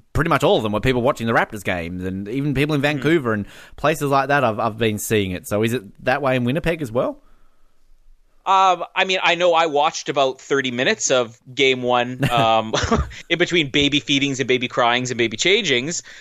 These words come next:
Speaker 2: Uh, I don't really get out much <laughs> other than that, so I can't tell you viewing parties. I do know that, like, I go into work and where most people would be talking about,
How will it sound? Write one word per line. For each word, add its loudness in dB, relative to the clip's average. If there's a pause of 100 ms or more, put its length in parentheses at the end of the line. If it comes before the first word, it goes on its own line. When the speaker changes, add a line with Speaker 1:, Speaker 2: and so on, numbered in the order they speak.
(140)
Speaker 2:
Uh, 2
I 4
don't 0
really 4
get 2
out 0
much -4 (100)
<laughs> -2
other 0
than -6
that, 0
so -2
I 2
can't -6
tell 2
you 2 (360)
viewing 0
parties. 0
I 2
do -4
know 2
that, -2
like, 0 (300)
I 2
go 2
into -2
work 0
and -2
where 4
most -2
people 0
would 2
be -4
talking 0
about, 0